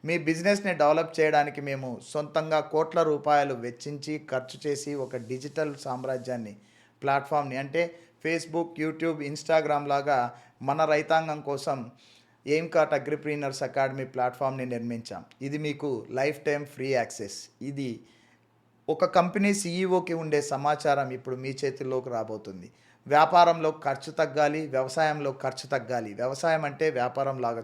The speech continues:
చూడాలి, లాభం పెరగాలి. అందుకే యూరియా తగ్గించండి. ఎయిమ్కాట్ గుడ్ అగ్రికల్చర్ ప్రాక్టీసెస్ ద్వారా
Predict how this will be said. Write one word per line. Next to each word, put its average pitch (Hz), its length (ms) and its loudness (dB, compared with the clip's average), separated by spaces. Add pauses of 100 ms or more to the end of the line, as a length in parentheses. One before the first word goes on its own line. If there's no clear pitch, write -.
చూడాలి, 95 360 -10 (840)
లాభం 175 420 12
పెరగాలి. 139 520 4
అందుకే 160 640 2 (140)
యూరియా 175 380 6
తగ్గించండి. 135 800 0 (220)
ఎయిమ్కాట్ 165 720 6 (1040)
గుడ్ 196 180 10
అగ్రికల్చర్ 175 560 8
ప్రాక్టీసెస్ 151 760 0
ద్వారా 143 520 6